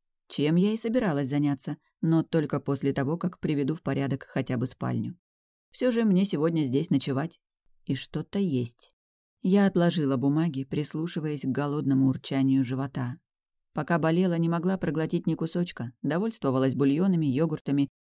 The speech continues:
и глюкозой из капельницы. Сейчас же, будучи полностью здоровой, я очень хотела есть.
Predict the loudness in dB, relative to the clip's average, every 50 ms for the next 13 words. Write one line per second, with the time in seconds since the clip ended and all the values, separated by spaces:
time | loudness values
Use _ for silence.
0 | _ -4 -2 -2 0 0 0 0 0 0 -2 -2 0 -2 -2 -4 -4 -6 -6 -6
1 | -2 -2 -2 -2 -2 -4 -8 -10 -12 -12 -14 _ _ _ _ _ _ _ _ _
2 | _ _ -6 -2 -2 -2 0 0 0 0 0 0 -2 -2 0 0 0 0 0 -2
3 | -4 -4 -2 0 2 2 2 0 0 -2 -4 -2 -2 -2 -2 -2 -2 0 -2 -2
4 | -4 -6 _ _ _ -4 -2 0 0 -2 -2 _ -2 -2 -2 0 0 0 -2 -2
5 | -2 -4 -4 -4 -2 -2 -2 -2 -4 -4 -4 -6 -8 -14 _